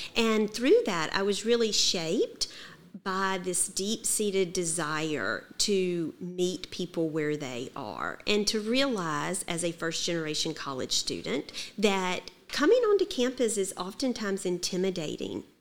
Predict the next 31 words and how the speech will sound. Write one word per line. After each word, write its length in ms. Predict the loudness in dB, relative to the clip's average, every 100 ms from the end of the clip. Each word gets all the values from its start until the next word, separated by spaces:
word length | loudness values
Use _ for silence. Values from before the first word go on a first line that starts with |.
| -4
to 240 | -2 -2 -8 -20 -8
people 280 | -8 -4 -2
who 200 | 0 0
aren't 260 | -4 -4 -6
used 380 | -2 0 2 0
to 80 | -2
coming 340 | -2 -2 -2
onto 220 | -2 -4
campus, 580 | -4 -6 -6 -4 -4 -4 -8 -10 0
yet 220 | 0 2
there's 180 | 2 0
critical 560 | -2 2 2 2 2 0
information 760 | 0 0 2 4 2 2 0
that 140 | -2 -4
we're 120 | -6
called 500 | -4 -6 -4 -4 -4
to 80 | -4
get 240 | -2 -4
out 240 | -6 -6 -8
to 120 | -6
them. 280 | -6 -6 -6 -12 -6 0
And 100 | 0
extension 840 | 0 -4 2 2 4 4 4 2
seemed 400 | 2 2 2 0
like 260 | -2 -4 -4
the 80 |
logical 540 | -6 -4 -4 -4 -4 -4
system 680 | -4 -2 -4 -2 -4 -6 -12 _ -2
for 100 | 0
me 260 | 2 0
to 340 | -4 -4 -4